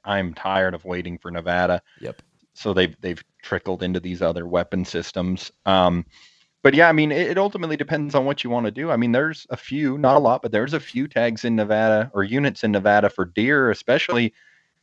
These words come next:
Speaker 1: You can draw 'em with a bow with one or two points. I mean, if you really just like, "You know what? I just wanna go hunt Nevada." There,
Speaker 2: Uh-huh.
Speaker 1: there's an option there to do it.
Speaker 2: You know, Nevada has some other cool things too,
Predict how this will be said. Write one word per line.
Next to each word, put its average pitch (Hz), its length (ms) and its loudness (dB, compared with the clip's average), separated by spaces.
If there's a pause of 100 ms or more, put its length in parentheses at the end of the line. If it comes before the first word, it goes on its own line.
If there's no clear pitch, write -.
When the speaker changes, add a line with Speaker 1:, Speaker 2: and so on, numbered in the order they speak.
(140)
Speaker 1:
You 107 160 2
can 180 140 2
draw 117 160 6
'em 170 80 2
with 160 80 -4
a 123 60 2
bow 117 300 2
with 110 340 -2
one 107 320 0
or 107 80 -2
two 117 640 -6
points. 123 520 -2
I 107 60 -4
mean, 104 180 2
if 98 120 -2
you 131 120 4
really 113 440 6
just 98 180 -6
like, 98 220 -6
"You 98 40 -12
know 113 80 -4
what? 113 280 -2 (100)
I 107 140 0
just 107 220 -6
wanna 101 200 0
go 90 220 -2
hunt 87 340 -4
Nevada." 82 400 -8 (280)
There, 104 120 -2
Speaker 2:
Uh-huh. 110 140 -10
Speaker 1:
there's 117 240 0
an 123 80 4
option 104 500 0
there 85 400 -4
to 90 80 -10
do 82 220 -4
it. - 80 -10 (1400)
Speaker 2:
You 151 120 2
know, 180 220 0
Nevada 147 300 2
has 120 120 0
some 110 160 -2
other 117 160 4
cool - 200 -4
things 95 460 -4
too, 87 580 0